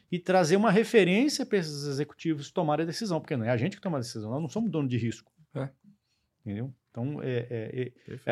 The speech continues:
Speaker 1: é, é difícil? Cara, o que não é difícil? Bancos são extremamente maduros nisso. Mas você vai pra varejo, você vai pra, é, call center, você vai, vai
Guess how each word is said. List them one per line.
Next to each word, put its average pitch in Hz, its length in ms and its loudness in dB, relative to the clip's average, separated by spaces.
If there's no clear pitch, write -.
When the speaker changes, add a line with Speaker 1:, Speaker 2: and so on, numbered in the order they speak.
Speaker 1:
é, - 20 6
é - 20 6
difícil? 170 440 2
Cara, 113 340 2
o 117 60 -8
que - 120 -4
não 156 100 0
é 135 40 0
difícil? - 480 -8
Bancos 165 800 0
são - 240 -6
extremamente 180 640 -2
maduros 117 480 -2
nisso. - 300 -14
Mas 110 140 -2
você - 60 -14
vai 131 80 0
pra 139 100 -4
varejo, 117 640 -2
você - 160 -16
vai 104 160 -10
pra, 101 760 -6
é, 95 800 -12
call 120 180 0
center, 113 720 0
você 135 120 -2
vai, 135 100 2
vai 165 140 -2